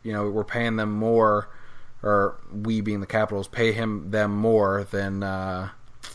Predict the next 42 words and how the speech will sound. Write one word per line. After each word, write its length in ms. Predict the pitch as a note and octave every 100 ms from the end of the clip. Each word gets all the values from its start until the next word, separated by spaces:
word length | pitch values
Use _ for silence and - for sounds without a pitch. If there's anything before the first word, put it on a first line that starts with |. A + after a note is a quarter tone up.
| - - -
you 80 | A2+
know, 60 | G#2
you'd 220 | G#2 G#2
want 300 | A2+ A2 E2
to 180 | G#2+ G2+
at 80 | F#2
guys 260 | G2+ F#2+
at 80 | G2
that 180 | F#2+ F#2+
age. 360 | F#2+ F2+ -
So, 200 | - F2+ - - - - -
uh, 40 | F#2
I, 680 | F#2+ G2 G2 E2 A2 - G#2+
I, 260 | - G#2+
I 40 | A#2
think 220 | C3 A2+
right 240 | A#2 A#2 A2+
now 280 | A#2 B2+
the 80 | B2+
Capitals 440 | A#2 A#2 A#2+ A#2+ -
still 220 | - A#2+
have 140 | A#2+
to 80 | -
kinda 180 | A#2+ A2+
be 120 | A#2+
in 80 | A#2
that 160 | G#2+
win 200 | A2 A#2
now 220 | A2+ A#2 A2+
mentality. 640 | A2 G#2 A2+ A2 F#2+ F2
So 380 | - G2 F#2+ F#2+ - - - - -
we'll 120 | G#2+
see 480 | - - A#2+ A2+ G#2+ G#2 G2+
what 240 | G#2 G2+
they 140 | G#2+
end 240 | F#2 G#2 G#2
up 160 | F2+
doing 520 | G2+ A2+ G#2 G2 G2 F#2+
before 360 | F#2+ - G#2
Monday's 600 | G2 G#2 G2+ G2 F#2+ -
trade 400 | - - G2 F#2+
deadline. 560 | G#2+ G2 F#2 F2+ F2+